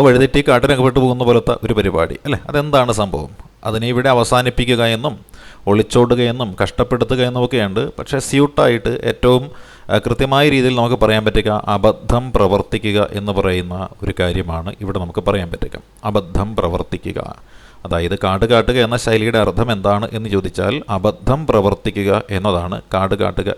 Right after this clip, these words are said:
എന്ന ശൈലിയുമായി ബന്ധപ്പെട്ട് ഇവിടെ വരുന്നത്. ഏത് അറിവും ഉപയോഗിക്കാതെ ഇരുന്നാൽ നശിച്ചു പോകുമെന്ന് വരുന്ന ഒരു പഴഞ്ചൊല്ലുണ്ട്.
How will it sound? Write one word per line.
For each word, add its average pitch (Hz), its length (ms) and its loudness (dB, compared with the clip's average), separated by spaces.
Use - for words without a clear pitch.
എന്ന 90 180 -8
ശൈലിയുമായി 92 520 -2
ബന്ധപ്പെട്ട് 87 380 -4
ഇവിടെ 98 200 0
വരുന്നത്. 113 320 -2
ഏത് 143 400 4
അറിവും 107 360 0
ഉപയോഗിക്കാതെ 147 760 2
ഇരുന്നാൽ 98 280 0
നശിച്ചു 113 360 -2
പോകുമെന്ന് 98 440 2
വരുന്ന 85 220 -2
ഒരു 87 140 -2
പഴഞ്ചൊല്ലുണ്ട്. 82 640 -2